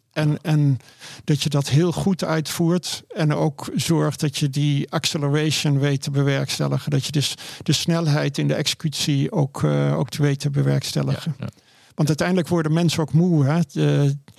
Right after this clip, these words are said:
Speaker 1: uiteindelijk moet je gewoon eens net als een pleister eraf trekken. Dat moet je snel doen en het moet niet te veel tijd kosten.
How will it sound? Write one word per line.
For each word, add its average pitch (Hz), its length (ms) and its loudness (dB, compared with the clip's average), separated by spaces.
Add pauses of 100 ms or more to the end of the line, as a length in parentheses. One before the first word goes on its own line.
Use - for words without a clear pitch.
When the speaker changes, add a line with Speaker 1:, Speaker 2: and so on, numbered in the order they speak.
(360)
Speaker 1:
uiteindelijk 160 420 0
moet 165 120 0
je 156 100 0
gewoon 165 200 0
eens 143 120 -2
net 160 160 0
als 151 140 -2
een 156 80 -2
pleister 175 460 -2
eraf 147 240 -2
trekken. 151 420 -2
Dat 156 200 0
moet 156 180 0
je 170 100 0
snel 180 380 -2
doen 147 300 2 (120)
en 147 280 2 (160)
het - 220 -12
moet 170 120 4
niet 175 140 4
te 156 120 -2
veel 156 160 0
tijd 156 260 0
kosten. - 420 -2